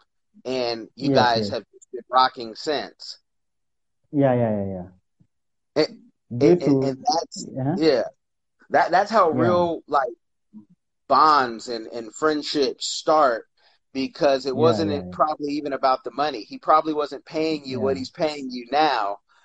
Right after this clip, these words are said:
Speaker 1: um,
Speaker 2: Mm-hmm.
Speaker 1: but you gradually, you know, you, you, you
Speaker 2: Yeah.
Speaker 1: kept working because you, you travel.
Speaker 2: Yeah.
Speaker 1: I mean, how many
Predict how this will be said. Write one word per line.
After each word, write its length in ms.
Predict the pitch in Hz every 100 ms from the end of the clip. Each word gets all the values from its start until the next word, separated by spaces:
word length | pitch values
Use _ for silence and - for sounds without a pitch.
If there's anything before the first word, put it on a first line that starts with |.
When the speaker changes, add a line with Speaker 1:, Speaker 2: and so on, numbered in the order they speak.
| _ _ _
Speaker 1:
um, 340 | 123 120 113 98
Speaker 2:
Mm-hmm. 280 | 113 117 139
Speaker 1:
but 240 | 123 -
you 120 | 131 -
gradually, 680 | 123 131 139 127 131 131 123
you 120 | 127 131
know, 320 | 113 110 98 -
you, 160 | - 123
you, 240 | - - 147
you 100 | 123
Speaker 2:
Yeah. 60 |
Speaker 1:
kept 300 | 107 147 135
working 600 | 107 135 143 135 107 90 - _
because 260 | 131 160 156
you, 140 | 180 170
you 140 | 180
travel. 540 | 196 - 180 226 233 208
Speaker 2:
Yeah. 60 |
Speaker 1:
I 40 | 165
mean, 140 | 165
how 80 | 214
many 180 | 269